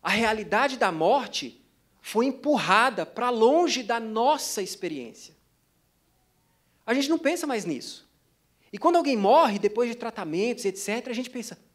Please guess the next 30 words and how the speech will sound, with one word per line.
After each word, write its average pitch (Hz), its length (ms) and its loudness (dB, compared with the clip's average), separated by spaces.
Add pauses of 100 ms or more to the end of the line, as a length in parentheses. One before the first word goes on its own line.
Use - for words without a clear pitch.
(200)
"Ué, 294 180 -2 (600)
mas 277 160 -10 (360)
a 196 80 -12
medicina 277 560 -6
e 240 60 -4
a 233 60 -4
tecnologia 262 520 -4
falharam. 247 640 -6 (880)
Será 294 280 2
que 320 80 -2
não 320 100 2
tinha 311 180 2
mais 311 240 0
nada 302 680 4
a - 20 2
fazer?" 269 880 -6 (1120)
A 220 80 -10
gente 269 200 -4
se - 120 -6
esquece, 269 580 0
tenta 302 440 -2
sufocar 262 680 -4
o 269 60 -4
fato 254 440 -6
de 208 140 -12
que 233 220 -6
há 269 160 -2
uma 294 180 -8
contagem 247 680 -8
regressiva 247 760 -4